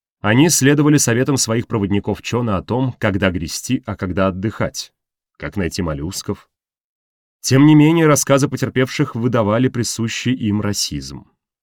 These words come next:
Байрон обычно называл патагонцев дикарями, а Кэмпбелл жаловался: «Мы не находим ни малейшего изъяна в их поведении.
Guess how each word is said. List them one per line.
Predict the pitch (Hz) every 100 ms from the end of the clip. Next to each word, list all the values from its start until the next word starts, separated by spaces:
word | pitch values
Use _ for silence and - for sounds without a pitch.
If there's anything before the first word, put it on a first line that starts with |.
| _ _ _ _
Байрон | 87 87 110 120 98
обычно | 95 90 107 - 107
называл | 98 98 113
патагонцев | 98 92 87 117 - 87
дикарями, | 101 113 123 110 71 - _ _ _ _ _
а | - 101
Кэмпбелл | - 131 156 151 160
жаловался: | 117 110 104 98 98 - 104 95 - _ _ _ _ _ _ _
«Мы | 87 87 98
не | 107
находим | 107 92 113 101 101
ни | 98
малейшего | 98 120 104 95 95
изъяна | 85 113 104 82
в | 92
их | -
поведении. | 85 85 98 131 71